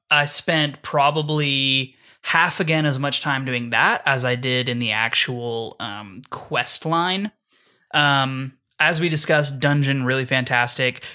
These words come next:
Introduces, um, the Zora race, which are, they're interesting people. King Zora was my secondary option for, um, Z targeting just because his little Mueep noise is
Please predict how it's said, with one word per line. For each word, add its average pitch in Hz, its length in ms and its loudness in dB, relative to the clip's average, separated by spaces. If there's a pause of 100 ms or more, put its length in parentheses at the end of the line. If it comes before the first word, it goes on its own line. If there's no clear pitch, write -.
Introduces, 175 760 2
um, 143 380 0
the 139 80 -2
Zora 143 380 0
race, 151 480 0
which 135 220 -4
are, 131 280 -4
they're 127 200 -4
interesting 139 520 -4
people. 185 580 -4
King 220 240 2
Zora 156 440 6
was 147 240 2
my 131 200 0
secondary 139 560 0
option 147 480 0
for, 143 520 0
um, 147 440 0
Z 160 220 0
targeting 156 520 2
just 147 220 -2
because 143 340 -2
his 143 140 -4
little 131 160 0
Mueep 131 420 -6
noise 156 500 0
is 143 220 -4